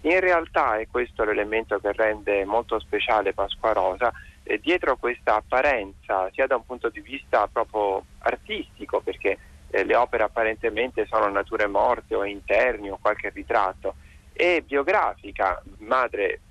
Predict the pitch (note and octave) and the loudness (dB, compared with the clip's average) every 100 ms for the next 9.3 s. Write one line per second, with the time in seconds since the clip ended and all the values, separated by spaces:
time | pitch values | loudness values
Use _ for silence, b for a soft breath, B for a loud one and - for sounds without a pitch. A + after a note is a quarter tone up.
0 | - - A#2+ - C#3+ G#2 G#2+ C3+ C3 A2 | -20 -6 -4 -2 -6 0 0 2 2 2
1 | G#2 G2 A2 G#2+ G2+ G#2+ - C3+ A2 - | -2 -6 -6 -2 0 0 0 0 0 -2
2 | B2 G#3 A3+ - - G3+ F#3+ B B B | 0 0 -2 -14 -4 -2 -2 B B B
3 | - - G3 A3 G#3+ G3+ D3 - G3 F3 | -4 -2 2 2 2 -2 -2 0 0 2
4 | C#3 C3 C#3 - - F#3+ A3 A3+ F#3+ D3 | 0 0 -2 -4 -2 0 0 0 -2 -2
5 | - F#3 F#3+ - - D3 C#3 C3 C3+ B2+ | 0 0 0 -2 -8 0 2 2 0 -2
6 | B2 B2+ B2+ - - B2+ B2+ B2+ A#2 B | -2 -2 -4 -6 -4 -4 -2 -2 -4 B
7 | B B - A#2 A2+ - C3+ D3 D3+ D3+ | B B 0 0 2 0 -2 2 0 0
8 | D#3 D3 D3 C#3 B2 A#2+ B2+ A#2+ G2 F#2 | 0 0 0 0 0 2 0 2 -2 -4
9 | - G#2 | -2 0